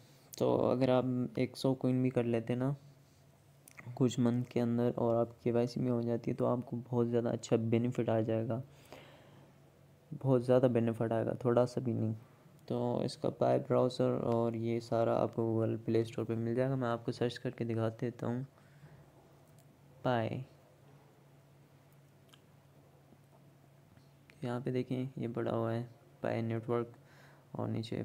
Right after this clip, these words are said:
पाई available होगी, पाई ब्रिज।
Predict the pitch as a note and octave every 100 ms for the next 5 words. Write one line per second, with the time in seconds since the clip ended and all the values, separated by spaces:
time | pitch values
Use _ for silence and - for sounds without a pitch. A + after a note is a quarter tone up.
0 | A2 A2+ A2+ A2+ A2+ A2+ A2 A2 A2 A2+
1 | - - - - _ - - _ - _
2 | _ - - A#2+ A2+ A2+ A2+ A2 -